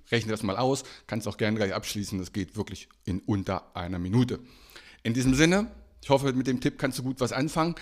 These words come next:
Wenn nicht, leite ihn doch an jemand weiter, der eine Brille trägt oder braucht. Und ich wünsche dir in diesem Sinne eine friedliche Woche. Mach's gut. Ciao. Mein Name ist Uwe Wobig.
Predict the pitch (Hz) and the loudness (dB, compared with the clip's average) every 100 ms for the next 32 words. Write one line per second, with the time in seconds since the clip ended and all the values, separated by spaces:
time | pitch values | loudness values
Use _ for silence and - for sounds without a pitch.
0 | - 104 110 143 - 120 113 139 143 131 | -2 4 6 6 4 2 2 2 0 0
1 | 123 120 120 117 104 113 139 151 127 113 | 0 0 2 2 4 4 4 2 2 2
2 | 104 104 90 113 107 - 139 143 95 87 | 2 2 0 0 0 2 2 2 -2 2
3 | 104 147 - - - - - - 127 127 | 4 4 2 -10 -18 -18 -12 -4 -2 0
4 | 123 117 110 113 110 104 104 107 107 - | 0 0 0 0 0 2 2 2 -2 -12
5 | _ 98 - 113 107 85 98 110 95 - | _ -12 -10 -6 -4 0 0 0 -4 -4
6 | 104 - 104 98 - 123 120 - - - | -6 -6 -6 -8 0 4 4 0 -14 -20
7 | - - - - 107 139 117 107 110 110 | -20 -20 -20 -4 0 2 4 4 2 0
8 | - - - 131 101 98 92 85 80 | -6 -12 -8 -4 0 2 2 0 -4